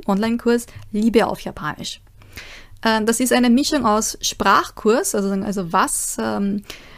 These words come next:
äh, was muss man tun und welche Wörter muss man können, um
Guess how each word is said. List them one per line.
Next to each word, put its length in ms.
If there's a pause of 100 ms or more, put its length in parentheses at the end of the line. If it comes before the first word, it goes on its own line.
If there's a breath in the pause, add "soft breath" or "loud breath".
(280 loud breath)
äh, 60 (500)
was 460
muss 160
man 200
tun 320 (640 soft breath)
und 200
welche 260
Wörter 280
muss 200
man 180
können, 460
um 440